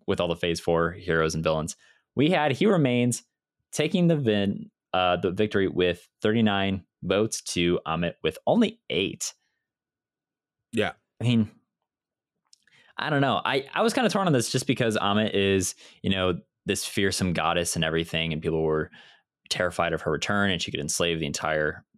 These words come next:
Speaker 1: world and more and everything. And then He Who Remains is, you know, is just a guy from, like, what, the thirty-first or thirty-sixth century, but he's got the entire timeline figured out. So would that put him, like, above gods? I don't know. So I
Speaker 2: I,
Speaker 1: kinda
Speaker 2: I
Speaker 1: wonder what it would
Speaker 2: would.
Speaker 1: look like.
Speaker 2: I would really say that it puts them,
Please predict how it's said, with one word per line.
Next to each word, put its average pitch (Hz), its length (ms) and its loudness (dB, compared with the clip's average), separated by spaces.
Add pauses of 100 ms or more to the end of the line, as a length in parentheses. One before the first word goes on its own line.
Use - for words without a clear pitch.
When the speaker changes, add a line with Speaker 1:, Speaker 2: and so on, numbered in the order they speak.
(260)
Speaker 1:
world 104 460 2
and 78 160 -2
more 98 320 2
and 80 80 0
everything. 95 360 -2
And 95 80 -8 (360)
then 120 100 2
He 151 140 0
Who 202 140 4
Remains 170 420 2
is, 127 100 -2
you 117 60 2
know, 110 100 4
is 101 120 0
just 107 140 -2
a 104 40 -2
guy 95 240 0
from, 98 160 -2
like, 87 220 0
what, 82 180 0
the - 80 -20
thirty-first 117 580 0
or 85 60 0
thirty-sixth 104 440 -2
century, 120 380 -2 (380)
but 101 260 0
he's 107 240 -2
got 95 280 -2 (500)
the 104 80 -2
entire 92 260 -2
timeline 82 420 -4
figured 78 180 -2
out. - 200 -2
So 80 320 -2 (340)
would 95 120 -2
that 95 200 -2
put 107 120 -2
him, 110 140 2
like, 90 220 0
above 85 360 -2
gods? 107 560 -4 (220)
I 202 80 -2
don't 247 100 0
know. 247 200 0 (260)
So 151 220 2
I 151 180 2
Speaker 2:
I, 139 40 2
Speaker 1:
kinda 202 80 -2
Speaker 2:
I 175 80 0
Speaker 1:
wonder 170 140 6
what - 80 8
it - 40 8
would - 40 6
Speaker 2:
would. 117 100 4
Speaker 1:
look 135 140 -2
like. 76 260 -4 (200)
Speaker 2:
I 147 100 2
would 185 160 6
really 180 300 6
say 175 200 2
that 147 120 4
it 135 100 0
puts 135 180 2
them, 127 320 2